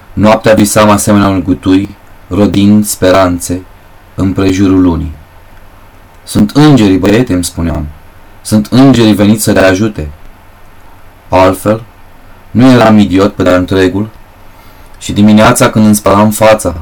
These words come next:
în izvorul propriei lucidități, știam că nu era decât murmurul nepotrălitei pofte de sânge.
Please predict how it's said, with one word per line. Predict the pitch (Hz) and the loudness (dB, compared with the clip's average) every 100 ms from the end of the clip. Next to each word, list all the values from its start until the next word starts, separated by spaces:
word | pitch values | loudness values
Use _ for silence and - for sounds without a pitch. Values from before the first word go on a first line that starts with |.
| - - - - - | -16 -20 -20 -18 -6
în | 98 | -4
izvorul | 95 98 113 107 | -2 0 0 0
propriei | - 107 - 98 | 0 -2 0 0
lucidități, | 90 - 95 90 92 196 - - - - - - - | 0 -4 -4 -4 -4 -6 -10 -20 -20 -20 -20 -20 -20
știam | - - 107 98 92 90 - - - - - - - - - - - - | -14 -2 2 2 0 -8 -20 -20 -20 -20 -20 -20 -20 -20 -20 -20 -20 -20
că | - 98 | -6 0
nu | 110 | 2
era | 101 82 87 - - - - - - - - - - | 2 2 -2 -10 -20 -20 -20 -20 -20 -20 -20 -20 -18
decât | - 92 104 | -4 -4 0
murmurul | 104 107 113 107 107 101 101 - - - - | 2 2 2 2 2 0 -4 -14 -20 -18 -4
nepotrălitei | 110 107 104 - 90 92 92 87 90 - - - - | -2 -2 -4 -2 -2 -2 -2 -4 -6 -14 -20 -18 -4
pofte | 101 101 87 | -4 -2 -6
de | 90 | -6
sânge. | 80 90 82 76 | -6 -6 -6 -6